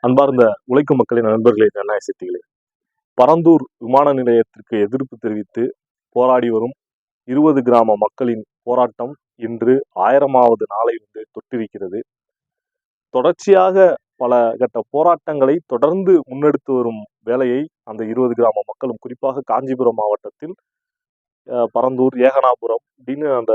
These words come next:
கிராமங்கள், சுற்றுவட்டார கிராமங்கள், இருபது கிராமங்கள் ஆயிரமாவது நாளை வந்து இன்னைக்கு போராட்டத்தில் வந்து தொட்டிருக்கிறார்கள்.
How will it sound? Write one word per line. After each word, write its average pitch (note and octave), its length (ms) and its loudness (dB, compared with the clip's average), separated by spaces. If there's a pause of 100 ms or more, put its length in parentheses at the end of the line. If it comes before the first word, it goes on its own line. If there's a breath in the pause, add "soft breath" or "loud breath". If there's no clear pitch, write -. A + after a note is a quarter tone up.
(120)
கிராமங்கள், A#2 460 -4
சுற்றுவட்டார A#2+ 480 -6
கிராமங்கள், A2 480 -4
இருபது A#2 360 -6
கிராமங்கள் A#2+ 560 -4 (680)
ஆயிரமாவது C#3+ 580 0
நாளை C3 260 -2
வந்து - 260 -12
இன்னைக்கு - 280 -20
போராட்டத்தில் A#2 500 -6
வந்து - 240 -18
தொட்டிருக்கிறார்கள். G#2 800 -12